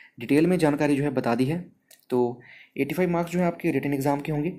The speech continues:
इसमें से जो है आपके फिफ्टी प-, परसेंट मार्क्स जो है metric with given forty two point five मार्क्स जो है एग्जांपल जो है इन्होंने बता रखा है, किस हिसाब से जो है आपके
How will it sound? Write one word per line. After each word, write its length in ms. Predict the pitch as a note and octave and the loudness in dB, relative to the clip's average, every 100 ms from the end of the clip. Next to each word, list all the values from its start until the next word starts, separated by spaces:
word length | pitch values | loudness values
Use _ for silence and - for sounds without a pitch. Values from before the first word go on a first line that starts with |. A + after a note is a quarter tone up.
| - | -6
इसमें 220 | D3 F#3 | -2 0
से 140 | F#3 | 2
जो 100 | F#3+ | 2
है 100 | G3 - | 0 0
आपके 260 | D3 D3 F3 | -2 0 -2
फिफ्टी 240 | D3+ F3 | -2 -4
प-, 120 | E3+ | 0
परसेंट 580 | D#3+ - - B2+ D#3 D3+ | 0 -2 -6 -4 -2 -2
मार्क्स 300 | D3 C#3 C#3 | -2 -2 -4
जो 80 | D3 | -6
है 220 | F3 - | -6 -8
metric 640 | B2+ B2 C3 - - E3 - - - - _ | -8 -2 -2 -2 -8 -10 -10 -18 -20 -20 _
with 180 | C#3+ C#3+ | -4 2
given 220 | C3 D#3+ E3 C#3+ | 2 2 0 0
forty 180 | C3+ | 0
two 120 | D3+ D3+ | 0 0
point 220 | C#3+ C#3 | -2 0
five 140 | C#3+ | 0
मार्क्स 240 | C3+ C3 C3 | 2 -2 -2
जो 80 | |
है 60 | D3 | -4
एग्जांपल 360 | C#3 C3 B2+ C3+ | 0 -2 0 -2
जो 60 | |
है 60 | C#3 | -2
इन्होंने 220 | C3 A#2+ | -2 -2
बता 100 | A#2+ | -2
रखा 260 | A#2 - C#3+ | -2 -4 -8
है, 60 | |
किस 180 | D3 C3 | -6 -4
हिसाब 160 | C3+ B2+ | 0 0
से 120 | B2+ | -2
जो 100 | C3 | -2
है 100 | B2+ | -2
आपके 340 | B2 A#2+ C#3 | -4 -4 -6